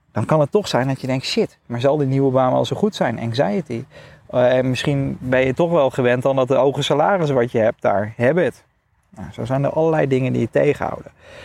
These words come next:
En het tof is dat je dus kunt analyseren met die vier vlakken, push, pull, habit en anxiety,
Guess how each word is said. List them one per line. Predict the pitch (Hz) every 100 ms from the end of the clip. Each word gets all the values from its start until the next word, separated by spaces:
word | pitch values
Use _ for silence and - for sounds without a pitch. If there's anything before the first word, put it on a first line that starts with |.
| - -
En | 120
het | -
tof | 185 175
is | 160
dat | 151
je | -
dus | 131 -
kunt | 127
analyseren | - 135 123 110 123 170 175
met | 127 127
die | 165
vier | - 123 113
vlakken, | 160 175 165 - -
push, | 185 - - _
pull, | 165 151 156 -
habit | 117 139 156
en | - 117
anxiety, | 117 113 120 127 127 127